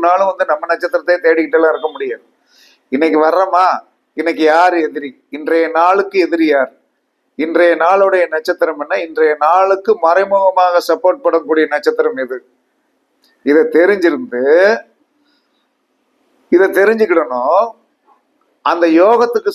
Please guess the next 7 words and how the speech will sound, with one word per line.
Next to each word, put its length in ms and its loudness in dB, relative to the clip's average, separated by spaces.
சப்போர்ட் 360 -2
பண்ண 160 -4
கிரகம், 380 -2
அஹ், 460 0
ஒரு 180 -10
கிரகம் 340 0
இருக்கும், 300 -2